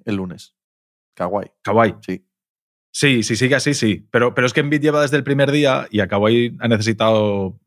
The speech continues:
Speaker 1: Ujú.
Speaker 2: diez partidos para, para engancharse. Entonces, eso, eso es lo que le lleva de ventaja, pero ahora mismo Embiid, Embiid esta noche creo que son tres partidos seguidos con cuarenta diez
Speaker 1: Sí.
Speaker 2: y a nivel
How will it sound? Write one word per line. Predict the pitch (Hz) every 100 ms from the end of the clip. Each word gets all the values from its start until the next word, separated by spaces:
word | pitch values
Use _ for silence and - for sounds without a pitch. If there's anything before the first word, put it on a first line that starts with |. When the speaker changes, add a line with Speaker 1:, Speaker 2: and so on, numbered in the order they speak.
| _
Speaker 1:
Ujú. | 139 135 - -
Speaker 2:
diez | 120 113
partidos | 117 - 117 87 -
para, | 98 95 90
para | - 95 92 92 92
engancharse. | 92 90 104 95 - - _ - - - - _
Entonces, | 104 101 -
eso, | 120 -
eso | 120 139
es |
lo | 135
que | 127
le | 123
lleva | 120 113
de | 104
ventaja, | 92 - - 101
pero | 95
ahora | 95
mismo | 101 107
Embiid, | 107 104 131 - _ _ _ _ _
Embiid | - 170 120 -
esta | 127 -
noche | 113 107 139 143 -
creo | 98 98
que |
son | 98 113 113 -
tres | 110 113
partidos | - 110 120 110
seguidos | 117 113 117 107
con | 107 104 104 101 95
cuarenta | 107 104 107 107
diez | 107 135 180 180 -
Speaker 1:
Sí. | - 110 95 95 92
Speaker 2:
y |
a | 92
nivel | 92 92 95 107 107 107 104